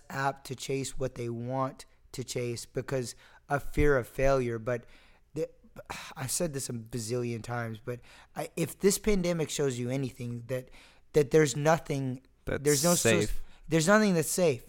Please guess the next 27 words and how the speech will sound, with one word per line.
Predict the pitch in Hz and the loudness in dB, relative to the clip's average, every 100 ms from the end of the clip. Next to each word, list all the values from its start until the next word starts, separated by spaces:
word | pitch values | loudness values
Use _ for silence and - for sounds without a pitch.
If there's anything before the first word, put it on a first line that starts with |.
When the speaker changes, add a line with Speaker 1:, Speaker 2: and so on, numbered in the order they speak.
| - - | -16 -2
Speaker 2:
Right. | 151 | 4
Speaker 1:
Nothing | 170 185 - 165 156 | 8 8 8 2 2
is | 135 | 0
safe. | - - 131 117 - - - - _ | -2 0 -2 -2 -12 -20 -20 -20 _
Everything, | 185 180 180 202 - 196 196 190 - - _ _ _ - | 6 8 10 10 10 4 2 0 -6 -18 _ _ _ 4
every | 175 185 196 226 | 6 6 4 2
system, | 208 - - 190 - 139 127 127 - - _ _ _ _ _ _ | 2 0 0 0 0 -2 -2 -6 -12 -20 _ _ _ _ _ _
like, | 160 143 131 - - _ _ _ _ | 0 2 2 -4 -20 _ _ _ _
no | 151 160 | 0 4
matter | 180 180 | 6 6
what | 151 180 - | 6 2 2
field | - 180 170 | 4 4 4
you're | 143 127 | 0 0
in, | 123 123 135 - | -2 -4 -10 -12
can | - 156 | -4 -2
be | 147 156 156 | 0 -2 -2
exposed | - - - 147 151 143 - | -4 -6 2 4 4 2 -6
and | 147 131 | -4 -2
destroyed | 131 - 139 139 131 117 | -4 -2 2 2 2 0
based | 131 135 - | 0 0 -2
on | 127 123 113 - - _ - | -4 -6 -10 -14 -20 _ -6
markets, | 135 143 143 139 143 139 - | 4 8 8 6 4 4 0
based | 135 131 120 | -4 -2 -4
on | 120 120 | -6 6
pandemics, | - 120 120 139 143 135 123 | 8 8 6 2 2 0 -2
based | - 131 123 - | -4 -2 -2 -6
on, | 123 123 | -6 -6